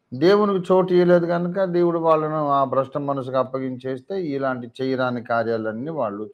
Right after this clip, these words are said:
చేస్తున్నారు. "ఇట్టి కార్యములను అభ్యసించువారు మరణమునకు తగిన వారు అను దేవుని న్యాయ విధిని వారు బాగుగా ఎరిగి ఉండి వాటిని చేస్తున్నారు." ఇది చేసే వాళ్ళతో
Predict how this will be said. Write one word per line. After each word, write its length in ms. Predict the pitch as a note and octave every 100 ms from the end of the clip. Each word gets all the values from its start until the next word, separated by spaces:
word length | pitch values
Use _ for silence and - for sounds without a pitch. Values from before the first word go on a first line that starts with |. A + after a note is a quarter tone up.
| G#2
చేస్తున్నారు. 680 | G2 _ G2 G2 A2 F3 - _ _ _ _ _ _ -
"ఇట్టి 220 | C#3 E3+
కార్యములను 560 | D#3+ D3+ F#3 G3 G3 F#3
అభ్యసించువారు 840 | E3+ D#3+ F3 F3 F3 F3 E3+ F#3
మరణమునకు 600 | G3+ D3+ D#3 E3+ E3+ E3
తగిన 380 | D#3 D3 C#3+ D3+
వారు 460 | D3 C#3 C3+ B2 G2 _ _ _ _ _ _ -
అను 160 | A#2+
దేవుని 420 | A2+ A#2 E3 E3 D#3
న్యాయ 400 | B2 A#2 C#3+ D#3
విధిని 360 | D3+ C3+ C#3
వారు 260 | C3 B2 A2+
బాగుగా 720 | F#2 F#2+ A#2 C#3+ E3 E3 D#3+
ఎరిగి 360 | C3+ B2+ F#3+ A3+
ఉండి 500 | G#3 D#3+ C3 A#2+ G#2 _ _ _ _ -
వాటిని 340 | F3 D3 C#3 C3
చేస్తున్నారు." 720 | G#2+ F2+ - F#2+ F#2 F#2 F2 _ _ _ _ _ _ _ G#2+
ఇది 160 | G#2 A#2
చేసే 280 | B2+ B2 C3
వాళ్ళతో 640 | B2 A#2+ A#2 C#3+ D#3+ E3